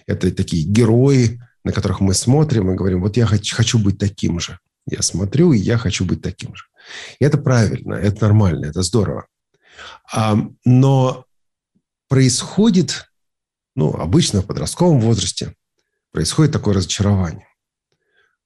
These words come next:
Ты смотришь на тех, кто был, были твоими вчерашними героями, и ты начинаешь видеть, что они тоже не идеальные люди. Ну, то есть ты продолжаешь их уважать,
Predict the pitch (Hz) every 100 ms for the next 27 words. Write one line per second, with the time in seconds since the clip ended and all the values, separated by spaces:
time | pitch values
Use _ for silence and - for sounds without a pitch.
0 | _ 120 117 - - 165 160 107 110 113
1 | 151 - 110 110 101 101 117 110 101 104
2 | 95 98 - - - 117 110 - 104 98
3 | 101 160 220 180 101 80 - _ _ _
4 | _ _ _ _ _ _ _ _ _ _
5 | - 147 175 160 156 - 135 196 170 -
6 | - - _ _ 143 135 131 120 - _
7 | _ - 123 117 165 151 135 113 110 85
8 | 78 71 - - - _ _ _ _ _
9 | - - - 123 123 113 - 120 104 80
10 | _ _ _ _ - 117 120 120 101 -
11 | 95 98 98 107 170 180 - - -